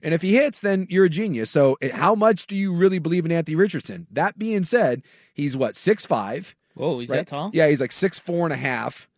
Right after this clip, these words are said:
Speaker 2: He's got a vertical that's better than anybody at the combine.
Speaker 1: Two hundred forty-five pounds. He runs a four four three.
Speaker 2: Damn.
Speaker 1: He has a, over a forty inch vertical.
Speaker 2: Mm.
Speaker 1: He has almost an eleven foot broad jump. Like, he is
Speaker 2: I'm salivating.
Speaker 1: It's ridiculous. Like, you couldn't,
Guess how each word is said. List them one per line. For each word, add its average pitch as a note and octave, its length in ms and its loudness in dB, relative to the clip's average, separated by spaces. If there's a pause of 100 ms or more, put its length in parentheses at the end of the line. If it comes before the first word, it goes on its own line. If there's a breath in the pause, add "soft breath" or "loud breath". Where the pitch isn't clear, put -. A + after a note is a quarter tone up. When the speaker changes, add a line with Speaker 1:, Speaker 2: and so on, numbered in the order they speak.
(140)
Speaker 2:
He's - 120 -12
got D#3+ 180 0
a C3 380 -4
vertical D#3 420 -2
that's A#2 200 -12
better C3 200 -4
than B2 140 -6
anybody C3 300 -6
at - 80 -10
the - 40 -20
combine. B2+ 420 -10
Speaker 1:
Two A3+ 200 2
hundred A#3 300 0
forty-five F3 500 0
pounds. A#2 420 -4
He E3 120 0
runs E3 240 2
a D3 60 0
four F#3 340 4
four F3+ 300 0
three. A2 560 -8
Speaker 2:
Damn. B2+ 300 -16
Speaker 1:
He E3 80 2
has D#3+ 160 4
a, D3+ 60 0
over D#3+ 320 4
a C3 60 4
forty G3+ 520 4
inch F#3+ 160 0
vertical. A#2+ 580 -2
Speaker 2:
Mm. B2 280 -12
Speaker 1:
He A2+ 60 -6
has E3+ 100 0
almost F#3 220 2
an F3 80 -2
eleven D#3 440 2
foot E3+ 240 -2
broad D3 280 2
jump. A2 260 -6
Like, C#3+ 160 -4
he C#4 300 -6
is E3 440 4
Speaker 2:
I'm - 100 -8
salivating. B2 640 -8 (160)
Speaker 1:
It's - 520 0 (140)
ridiculous. D#3 1000 0
Like, D3 200 -6
you A3+ 300 0 (260)
couldn't, B3 500 0